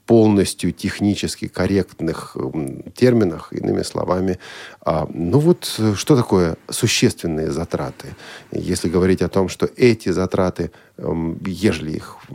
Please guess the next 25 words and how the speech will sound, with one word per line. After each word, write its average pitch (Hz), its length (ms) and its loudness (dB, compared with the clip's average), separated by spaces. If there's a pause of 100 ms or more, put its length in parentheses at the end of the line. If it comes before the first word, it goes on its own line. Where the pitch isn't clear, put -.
все-таки - 460 -8
вложить, - 500 -4
да, 67 100 0
если - 240 -2
это - 120 -14
сделать, - 380 -12 (220)
повлекут 87 360 0
за 82 80 0
собой 85 300 -2
трудоустройство 82 920 0 (260)
незрячих, 98 720 2
причем - 240 -10
многих 151 400 2
незрячих, 127 460 2 (260)
то - 220 2 (320)
я 107 120 2
бы - 80 0
сказал, 85 320 -4
что - 160 -4
любые 101 440 2
затраты - 440 -4
в - 60 -16
такой - 300 -6
ситуации - 460 -6
будут - 360 -16